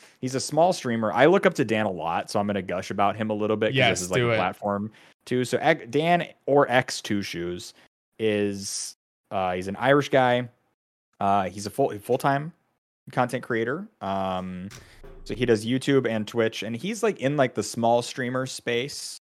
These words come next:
Speaker 1: Um, you know, he's not, like, thousands of, of concurrent viewers or,
Speaker 2: Uh-huh.
Speaker 1: or whatever. Um, but he's got a really solid core community,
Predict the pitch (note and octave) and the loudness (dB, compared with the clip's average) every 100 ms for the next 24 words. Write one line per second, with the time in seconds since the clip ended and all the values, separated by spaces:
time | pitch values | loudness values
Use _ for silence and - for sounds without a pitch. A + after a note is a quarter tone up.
0 | _ - F#2+ F#2 F2 F2 - _ _ _ | _ -6 -4 -4 -6 -14 -18 _ _ _
1 | _ A2+ G#2 F#2+ G#2 G#2+ A2+ F#2+ G2 F2+ | _ -8 -4 -4 -6 -4 -4 -2 -4 -4
2 | - _ _ _ - G2+ G2+ G#2+ G#2+ G#2 | -8 _ _ _ -4 -2 0 -2 -6 -2
3 | G#2 G2 F#2+ - - A2 G2 G2 - - | -2 -2 -4 -16 -12 -6 -4 -6 -14 -10
4 | A2 G#2 A2+ G#2 G2 G2 F#2+ G2 G2 G2+ | -10 -6 -4 -4 -4 -4 -4 -4 -4 2
5 | D#3 D3+ C3 A2+ G2 F#2+ F#2+ F#2 G2 F#2+ | 4 6 4 2 0 -2 -2 -2 -2 -4
6 | G2 - _ _ _ G#2 G2 F#2+ F2 E2+ | -6 -18 _ _ _ -2 0 0 -4 -8
7 | D#2 D#2+ _ _ _ _ _ _ - G#2+ | -14 -20 _ _ _ _ _ _ -20 -4
8 | B2 A2+ G2+ - _ _ _ _ B2+ A#2+ | 2 2 2 -6 _ _ _ _ -6 0
9 | D3+ B2+ A2+ C#3+ C#3+ - A#2+ A2+ A#2+ A2+ | 2 2 0 0 0 2 2 4 2 -2
10 | - A2 G#2+ - G2 F#2 G2 A2+ C#3+ | -2 0 0 -4 -6 -4 -4 -4 -6